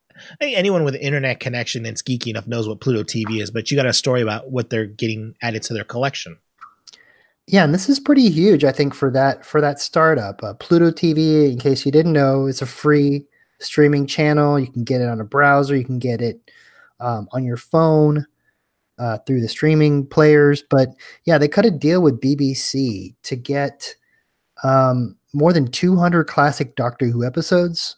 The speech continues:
Speaker 2: and other B B C Studios programming, uh, Antiques Roadshow, and, and a bunch of other things here. Um, and Pluto T V just hit the fifteen million unique visitors,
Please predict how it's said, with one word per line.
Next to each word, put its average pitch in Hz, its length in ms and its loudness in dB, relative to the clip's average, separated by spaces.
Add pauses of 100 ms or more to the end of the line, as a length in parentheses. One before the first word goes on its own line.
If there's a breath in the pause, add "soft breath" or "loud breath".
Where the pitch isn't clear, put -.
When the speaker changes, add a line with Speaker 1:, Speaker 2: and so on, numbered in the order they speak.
Speaker 2:
and 139 160 -2
other 139 380 2
B 143 160 0
B 147 120 0
C 151 260 -4
Studios 151 440 0
programming, 160 680 0 (420)
uh, - 120 -8
Antiques - 460 -10
Roadshow, 143 1040 2
and, 95 120 -10
and 104 180 -8
a 113 60 -8
bunch 139 320 -4
of 123 60 -2
other 104 460 -6 (240)
things 90 440 -10
here. 90 380 -10 (600 loud breath)
Um, 107 460 -6 (300)
and 123 100 -4
Pluto 170 220 4
T 170 240 4
V 160 280 6
just 139 400 -2
hit 147 320 0
the 123 80 -4
fifteen 151 560 -2
million 135 580 2
unique 131 360 0
visitors, 139 840 0